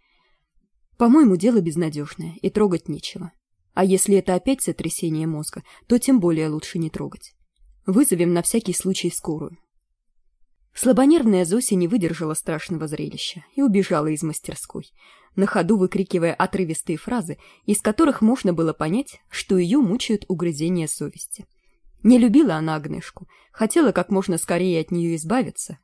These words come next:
и вот, пожалуйста. «Да», сказала Алиция дрожащим голосом в трубку телефона. «Да, есть подвал. То есть, я хочу сказать, есть Агнешка в подвале. Кажется, мёртвая».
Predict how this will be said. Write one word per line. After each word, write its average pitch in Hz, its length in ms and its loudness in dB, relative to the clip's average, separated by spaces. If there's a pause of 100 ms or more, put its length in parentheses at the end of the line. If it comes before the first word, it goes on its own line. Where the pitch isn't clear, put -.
и 233 140 0
вот, 151 260 -10 (200)
пожалуйста. - 600 -8 (1120)
«Да», 170 260 -2 (640)
сказала 160 500 0
Алиция 170 420 0
дрожащим 165 580 -4
голосом 196 420 0
в - 60 -16
трубку 165 340 -6
телефона. 160 580 -12 (880)
«Да, 170 320 0 (260)
есть 190 320 2
подвал. 147 360 -6 (720)
То 247 80 4
есть, 214 200 4
я 196 140 6
хочу 185 260 -4
сказать, 196 520 -2
есть 202 340 0
Агнешка 165 440 -2
в - 100 -16
подвале. 156 460 -8 (380)
Кажется, 202 420 -2
мёртвая». - 500 -6